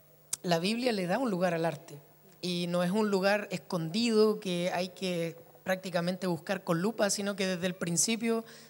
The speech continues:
Dios creó, ¿verdad? Mostrando ese atributo creativo. Em, y eso nos lleva a la siguiente pregunta, que se la vamos a hacer a Emilia.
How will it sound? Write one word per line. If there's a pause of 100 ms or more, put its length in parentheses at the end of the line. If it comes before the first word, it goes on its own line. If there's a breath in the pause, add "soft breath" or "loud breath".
Dios
creó, (640 soft breath)
¿verdad?
Mostrando
ese
atributo
creativo. (640 loud breath)
Em, (300 loud breath)
y
eso
nos
lleva
a
la
siguiente
pregunta,
que
se
la
vamos
a
hacer
a
Emilia.